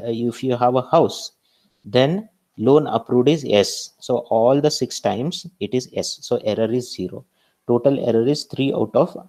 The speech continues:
fifteen. And, uh, next one is, uh, uh, we have credit,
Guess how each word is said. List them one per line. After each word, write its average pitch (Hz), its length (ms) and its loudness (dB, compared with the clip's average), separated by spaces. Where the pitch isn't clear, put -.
fifteen. 185 640 -2
And, 160 320 0
uh, 113 220 4
next 117 360 -2
one 135 220 2
is, 185 360 -2
uh, 107 600 -2
uh, 107 440 -2
we 117 260 -4
have 135 340 2
credit, 135 520 2